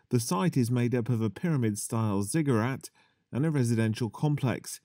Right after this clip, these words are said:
It was excavated about one hundred years ago by Leonard Woolley, a Briton who recovered treasures rivaling those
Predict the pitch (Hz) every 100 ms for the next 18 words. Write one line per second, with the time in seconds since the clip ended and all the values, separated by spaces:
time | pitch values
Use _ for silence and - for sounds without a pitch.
0 | _ _ _ _ 156 180 226 220 - 160
1 | 127 113 131 113 113 110 117 113 120 110
2 | 110 143 170 123 113 104 120 131 139 123
3 | 113 113 113 139 147 110 85 _ _ -
4 | 101 101 151 - 117 147 123 120 117 -
5 | 131 113 - 175 147 123 117 110 135 175
6 | 123 101 98 101 117 123